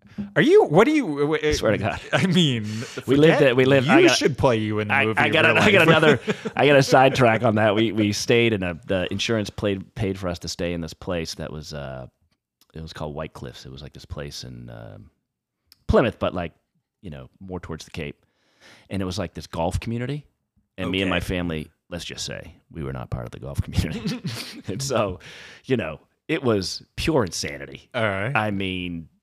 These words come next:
Speaker 2: it was, you know, stealing, you know,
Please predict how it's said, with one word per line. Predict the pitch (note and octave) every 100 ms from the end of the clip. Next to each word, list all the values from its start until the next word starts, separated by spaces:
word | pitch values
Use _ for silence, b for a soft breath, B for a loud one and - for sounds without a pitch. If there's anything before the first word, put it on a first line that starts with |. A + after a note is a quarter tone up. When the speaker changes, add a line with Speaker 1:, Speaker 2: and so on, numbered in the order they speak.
| _ _ _
Speaker 2:
it | - D#3+
was, | C3 G2+ F2+
you | G#2+
know, | C#2+ C2 _ _
stealing, | - - - C3 A#2 F#2+ E2+ D2 C#2+ C2
you | F2+
know, | D2 B1+ A1+